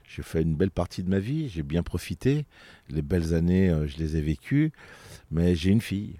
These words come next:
Donc à partir de là, les inquiétudes sont là. Et je me dis que, euh, l'humour, ça devient compliqué, parce que si on peut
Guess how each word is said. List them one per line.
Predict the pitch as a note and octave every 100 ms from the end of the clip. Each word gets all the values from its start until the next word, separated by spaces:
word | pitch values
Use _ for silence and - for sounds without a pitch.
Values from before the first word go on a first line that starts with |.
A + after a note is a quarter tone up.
| D#2
Donc | D#2+ E2 F2
à |
partir | F2+ E2+ G2+ F2
de | F2
là, | F2+ A2+ A2+
les | F2 F2
inquiétudes | F2+ - E2+ G#2+ G2
sont | F2+ D#2
là. | C#2+ F2+ A2
Et | E2 E2
je | E2
me | E2+ E2+
dis | D#2 F#2 A#2+
que, | - E2+ D2+ D2+ D2 - - - - - - _ -
euh, | D#2 C#2 C2+
l'humour, | D#2+ F#2 F#2+ A2 B2+
ça | E2+
devient | D2+ F2
compliqué, | A2 G#2+ A#2+ A2 A2+
parce | F2+
que | -
si | F2 A2
on | F#2+
peut | F2+